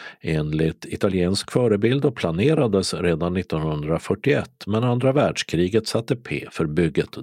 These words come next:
då. Invigningen förrättades av prins Bertil, farbror till vår nuvarande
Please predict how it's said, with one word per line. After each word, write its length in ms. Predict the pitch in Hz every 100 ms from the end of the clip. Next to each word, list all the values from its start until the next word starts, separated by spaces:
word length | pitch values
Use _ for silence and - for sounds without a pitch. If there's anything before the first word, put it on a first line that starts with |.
| -
då. 280 | 110 113 - _ _ - - - - - -
Invigningen 760 | 135 120 113 113 120 127 139
förrättades 640 | 131 127 120 - 127 123 131
av 80 |
prins 360 | 127 135 135 -
Bertil, 500 | 98 104 - 139 139
farbror 800 | - - 107 78 - 90 143 127
till 280 | 113 113 110
vår 260 | 107 110 110
nuvarande 640 | 110 98 73 76 80 82